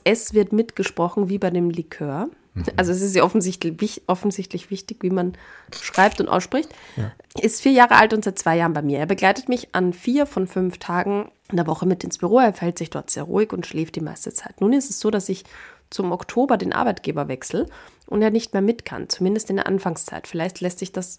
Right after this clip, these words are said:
Speaker 1: äh, lässt sich dort auch was regeln. Wie kann ich es ihm leichter machen, dass wir nicht mehr den ganzen Tag miteinander verbringen?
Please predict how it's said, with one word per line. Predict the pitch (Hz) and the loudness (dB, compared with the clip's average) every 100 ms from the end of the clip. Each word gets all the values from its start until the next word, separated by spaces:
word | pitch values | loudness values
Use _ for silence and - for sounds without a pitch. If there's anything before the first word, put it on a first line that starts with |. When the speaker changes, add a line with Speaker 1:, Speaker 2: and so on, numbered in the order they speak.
| - | -6
Speaker 1:
äh, | 185 175 | -2 -2
lässt | 170 170 - | -2 -4 -6
sich | - | -4
dort | 165 160 | -6 -6
auch | 165 | -6
was | 170 - | -6 -4
regeln. | 143 170 - - - - - _ - | -8 -10 -18 -20 -20 -20 -20 _ -8
Wie | 240 | -2
kann | 254 | 0
ich | 240 214 | 0 -2
es | - | 2
ihm | 190 | 2
leichter | 170 254 - 170 | 2 0 -2 -6
machen, | 151 202 | -4 -4
dass | 185 - | -4 -2
wir | 196 | -2
nicht | 208 - | -2 -4
mehr | 214 | -2
den | 185 | 0
ganzen | 175 185 196 | -2 -2 -4
Tag | - 208 160 | -6 -8 -8
miteinander | 151 151 143 143 | -8 -6 -6 -8
verbringen? | 143 - 143 - 147 | -10 -8 -6 -6 -8